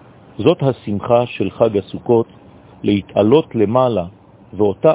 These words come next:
אנחנו מנסים לשאוב על ידי הנענועים של הלולב, שהולך לחפש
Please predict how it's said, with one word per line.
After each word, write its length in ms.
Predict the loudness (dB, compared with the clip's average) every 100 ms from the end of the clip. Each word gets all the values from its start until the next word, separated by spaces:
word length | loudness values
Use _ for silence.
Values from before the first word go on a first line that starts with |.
| 2
אנחנו 420 | -2 -4 -4 -4
מנסים 680 | -2 -4 -4 -6 -6 -4
לשאוב 600 | -4 -6 -6 0 2 2 -2 -18 -20 -20 -20 -6
על 140 | -2
ידי 260 | 0 2 2
הנענועים 840 | 2 0 -2 -2 -2 -4 -2 -4
של 220 | -4 -2
הלולב, 460 | -2 0 2 4 2 -4 -20 -20 -20 -20
שהולך 440 | -4 -2 0 0
לחפש 560 | -2 -4 -6 0 2